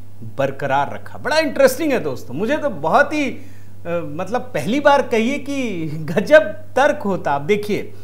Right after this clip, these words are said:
गुजरात उच्च न्यायालय ने पहले इस मामले में संजय सिंह को कोई राहत देने से मना कर दिया था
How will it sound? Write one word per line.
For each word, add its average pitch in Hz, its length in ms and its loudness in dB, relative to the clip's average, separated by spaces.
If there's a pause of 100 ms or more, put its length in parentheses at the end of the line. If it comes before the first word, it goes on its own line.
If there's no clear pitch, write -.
(420)
गुजरात 233 520 8
उच्च 277 200 -2
न्यायालय 240 440 6
ने 226 180 0
पहले 208 380 0
इस 247 200 -4
मामले 147 320 -2
में 202 160 -2
संजय 196 380 0
सिंह 165 240 -2
को 220 140 -2
कोई 220 280 -2
राहत 156 300 -2
देने 123 280 -6
से 240 200 0
मना 190 320 0
कर - 160 -6
दिया 101 320 -10
था - 220 -12